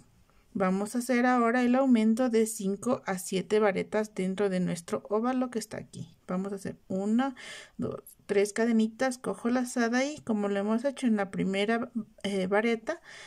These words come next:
hacemos doble, una, y ahí mismo hacemos otra vareta, doble.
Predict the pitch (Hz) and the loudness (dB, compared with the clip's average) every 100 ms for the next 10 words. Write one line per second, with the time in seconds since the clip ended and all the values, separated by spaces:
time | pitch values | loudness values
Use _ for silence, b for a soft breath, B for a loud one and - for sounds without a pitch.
0 | B - 240 233 220 214 208 180 175 180 | B -4 -2 2 4 4 4 2 2 2
1 | 247 302 233 214 190 214 302 - b b | -2 -2 -4 -2 0 0 -2 -6 b b
2 | b b 214 214 214 208 208 214 254 247 | b b -2 0 2 2 0 2 2 2
3 | 220 180 185 196 196 170 - 160 123 - | -2 -2 -2 -4 -4 -6 -4 -4 -2 -6
4 | - - - - _ _ B B B B | -12 -20 -20 -20 _ _ B B B B
5 | B _ - - - - | B _ -8 -8 -8 -16